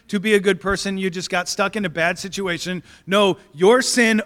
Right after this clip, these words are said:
owned you and you were dead in your sin. Skip down to verse four. "But because of his great love for us," God, uh, because of my great work, because of my great potential,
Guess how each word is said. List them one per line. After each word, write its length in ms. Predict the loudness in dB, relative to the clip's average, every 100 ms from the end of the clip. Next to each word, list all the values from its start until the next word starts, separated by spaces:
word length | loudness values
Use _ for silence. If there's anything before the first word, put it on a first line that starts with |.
| 4
owned 320 | 6 8 6
you 320 | 4 4 4
and 140 | 2
you 100 | 0
were 160 | 4 4
dead 420 | 6 4 4 2 -4
in 240 | -2 -2
your 260 | 0 2 2
sin. 440 | 0 -2 -2 -6 _ _ _ _ _ _ _ _ _ _ _ _ _ _ _
Skip 240 | -6 -4
down 180 | 0 0
to 60 | 0
verse 240 | -2 -2
four. 300 | -4 -4 -2
"But 260 | -2 -4 -4
because 600 | -10 -10 -2 2 2 -2 -10 _ _
of 240 | -4 -2 -2
his 360 | 2 2 2
great 520 | -10 -4 0 0 -4 -8
love 280 | -2 -2
for 280 | -4 -6 -4
us," 400 | -6 -10 -14 -16 _ _ _ _
God, 360 | 0 2 2 0
uh, 100 | -2
because 420 | -4 -6 -4 -4 -4
of 100 | -2
my 240 | 0 0
great 260 | 0 -2 0
work, 340 | -2 -2 -10 _ _ _ _ _ _ _ -12
because 260 | -2 0
of 80 | 0
my 180 | 0 0
great 360 | 0 -4 -4
potential, 640 | -6 -6 -4 -2 0 0